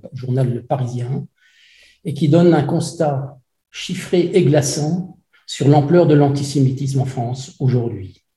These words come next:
Blagues sur les juifs, agressions physiques et verbales, insultes, profanation de cimetières, atteinte aux personnes jusqu'à l'assassinat. Et encore récemment, malheureusement, euh, au milieu du mois de mai à Lyon, euh,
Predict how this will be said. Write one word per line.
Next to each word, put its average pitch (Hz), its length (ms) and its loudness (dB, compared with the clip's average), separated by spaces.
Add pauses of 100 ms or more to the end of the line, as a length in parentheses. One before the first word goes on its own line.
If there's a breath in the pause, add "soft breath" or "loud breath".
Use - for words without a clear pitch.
(420)
Blagues 139 400 2
sur - 200 -2
les 135 120 4
juifs, 165 640 -2 (160)
agressions 147 520 -2
physiques 139 460 -2
et 131 40 2
verbales, 143 680 0
insultes, 170 720 -2 (500)
profanation 151 540 2
de 147 60 6
cimetières, 156 800 2 (320)
atteinte 165 340 4
aux 151 60 6
personnes 143 400 2
jusqu'à 139 320 2
l'assassinat. 131 720 2
Et - 480 -2
encore 135 340 4
récemment, 143 380 6
malheureusement, 139 800 6
euh, 113 160 -2 (400 loud breath)
au 120 80 0
milieu 143 280 8
du 143 120 8
mois 139 160 8
de 135 100 10
mai 135 240 10
à 117 80 6
Lyon, 139 480 2 (460)
euh, 131 480 -8